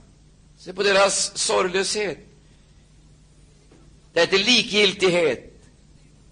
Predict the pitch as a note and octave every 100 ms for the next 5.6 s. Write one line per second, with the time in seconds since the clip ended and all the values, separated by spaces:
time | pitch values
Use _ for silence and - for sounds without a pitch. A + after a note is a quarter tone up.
0 | - F2+ A2 C3+ D#3 E3 E3 - E3 F#3
1 | F#3 F#3 F#3 G3 F3 G#3 G#3 - - -
2 | D#3 - A3+ F#3 E3+ F3 F#3 F#3 A3+ G#3+
3 | C#3 - - - - _ _ - _ _
4 | _ - _ - _ - - - - F#3+
5 | G3+ G3 F#3 - F3 D3+